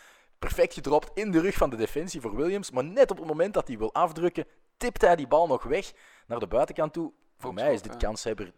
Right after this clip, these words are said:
Speaker 1: defensieve actie van het jaar.
Speaker 2: Ja,
Speaker 1: Dat
Speaker 2: ik
Speaker 1: is
Speaker 2: dacht
Speaker 1: echt
Speaker 2: ook met, toen ik dat zag gaan, wauw, die, dit gaat misschien de samenvatting niet halen, maar die haalt er gewoon een gemaakte goal uit.
Speaker 1: Ja, ja, het was één tegen één, hè.
Speaker 2: Ja.
Speaker 1: Eh, ik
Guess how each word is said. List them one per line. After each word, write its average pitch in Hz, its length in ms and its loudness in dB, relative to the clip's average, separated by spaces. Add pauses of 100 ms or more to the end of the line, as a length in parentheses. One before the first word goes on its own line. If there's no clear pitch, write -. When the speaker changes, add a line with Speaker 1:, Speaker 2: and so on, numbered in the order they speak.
Speaker 1:
defensieve 104 540 -10
actie 98 360 -10
van 90 140 -10
het - 140 -18
jaar. - 280 -8
Speaker 2:
Ja, 131 100 2
Speaker 1:
Dat 139 100 6
Speaker 2:
ik - 60 -6
Speaker 1:
is 123 60 -6
Speaker 2:
dacht 139 160 0
Speaker 1:
echt 165 120 -2
Speaker 2:
ook 170 120 -2
met, - 140 -6
toen 151 120 -6
ik 139 80 -4
dat 127 120 0
zag 165 160 0
gaan, 127 280 -4
wauw, 131 380 4 (160)
die, 131 180 -12
dit 131 180 -12
gaat 123 140 -4
misschien 117 260 -14
de 110 60 -18
samenvatting 180 500 -6
niet 196 100 -10
halen, 190 300 -4
maar 117 140 -6
die 113 120 -10
haalt 110 160 -6
er 117 60 -12
gewoon 113 240 -10
een 113 60 -12
gemaakte 110 340 -10
goal 127 240 0
uit. 151 100 4
Speaker 1:
Ja, 120 260 4
ja, 180 280 4
het 92 140 -10
was 113 140 0
één 117 200 -4
tegen 95 260 -6
één, 185 220 0
hè. 170 140 4 (100)
Speaker 2:
Ja. 117 200 4
Speaker 1:
Eh, 107 60 -2
ik 104 80 -8